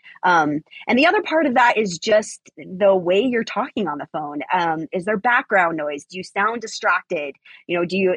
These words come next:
does it sound more like to the customer that you're a hindrance or that you're happy they called in? Um, how's your tone of voice? I mean, we could get into deep dive into so many topics with that, but, um, of just understanding that when you get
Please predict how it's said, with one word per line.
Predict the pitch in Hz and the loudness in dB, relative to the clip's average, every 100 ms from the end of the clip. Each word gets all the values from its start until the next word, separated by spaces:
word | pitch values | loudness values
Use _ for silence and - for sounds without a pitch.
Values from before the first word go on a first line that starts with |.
| - | 2
does | 185 180 | 2 2
it | 156 | -2
sound | - 185 196 208 | -2 0 2 2
more | 196 190 | 2 4
like | 180 165 | 2 -2
to | - | -6
the | 185 | -6
customer | 190 185 190 170 | -6 -4 -2 0
that | 165 156 | 0 0
you're | 170 | 0
a | 147 | -2
hindrance | 151 180 202 254 254 | -2 0 0 0 -2
or | 170 175 | -2 2
that | 165 160 - | 2 0 -2
you're | 175 156 - - | -8 -8 -8 -12
happy | 190 170 | -10 -8
they | 160 | -8
called | - 151 151 | -2 -2 0
in? | 120 127 _ - - - | -4 -8 _ -20 -20 -4
Um, | 170 165 156 | 0 2 2
how's | 156 151 156 | 0 0 -2
your | 165 | -4
tone | 175 180 | -2 -2
of | 165 | 2
voice? | 180 143 127 160 | 2 2 -2 -6
I | |
mean, | 156 170 | -2 0
we | 165 | 0
could | 170 | 0
get | 165 | 2
into | 151 143 - | 2 -2 -2
deep | 208 - | 0 2
dive | 175 160 | 4 4
into | 156 147 151 | 2 -2 -2
so | - 185 | 0 2
many | 170 | 2
topics | 156 147 139 - | 2 0 0 -4
with | 147 | -2
that, | 147 131 - | 2 0 4
but, | 170 147 - - - - | 2 2 -2 -16 -18 0
um, | 170 170 165 | 2 4 2
of | 180 170 | -2 -2
just | 208 208 208 | 2 2 2
understanding | 202 185 175 185 175 180 | 0 0 -2 -2 0 2
that | 165 147 | 2 0
when | 180 | 0
you | 185 | 0
get | 180 180 | 2 0